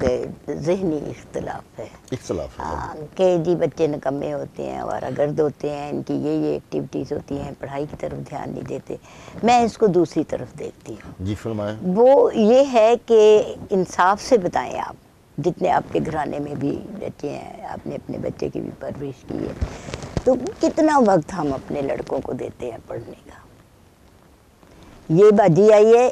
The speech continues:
Speaker 1: इसको फलां जगह छोड़ना है, ठीक है?
Speaker 2: इसको
Speaker 1: ये,
Speaker 2: लेके
Speaker 1: हाँ,
Speaker 2: आना है।
Speaker 1: उसको लेके आना है। ये आंटी आई हैं, अब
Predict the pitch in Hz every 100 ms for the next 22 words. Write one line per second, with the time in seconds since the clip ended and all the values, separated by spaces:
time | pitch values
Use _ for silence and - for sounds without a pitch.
0 | - - 208 - 226 226 247 233 - 190
1 | 160 151 170 - 139 107 110 - - -
2 | - - - 180 190 214 - - 113 -
3 | 143 196 220 208 190 185 185 208 - 220
4 | 185 165 160 131 - - - 196 196 233
5 | 214 202 233 240 240 247 254 - 220 185